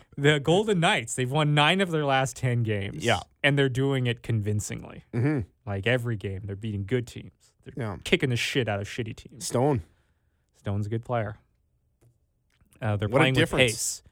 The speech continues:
Speaker 1: And Marc-Andre Fleury is going into Marc-Andre Fleury
Speaker 2: Yeah.
Speaker 1: mode.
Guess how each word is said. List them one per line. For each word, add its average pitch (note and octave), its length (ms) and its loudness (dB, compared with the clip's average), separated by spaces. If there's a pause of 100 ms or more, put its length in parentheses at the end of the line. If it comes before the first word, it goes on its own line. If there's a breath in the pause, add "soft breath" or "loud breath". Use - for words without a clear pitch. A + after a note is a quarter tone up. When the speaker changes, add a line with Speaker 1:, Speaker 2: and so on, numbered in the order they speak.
(160)
Speaker 1:
And A2+ 160 2
Marc-Andre B2 520 2
Fleury A#2+ 520 2 (140)
is - 160 -4
going C3 300 2
into A#2+ 160 0
Marc-Andre G#2+ 580 0
Fleury G#2+ 460 -2
Speaker 2:
Yeah. G#2 260 -4 (120)
Speaker 1:
mode. G2+ 320 -4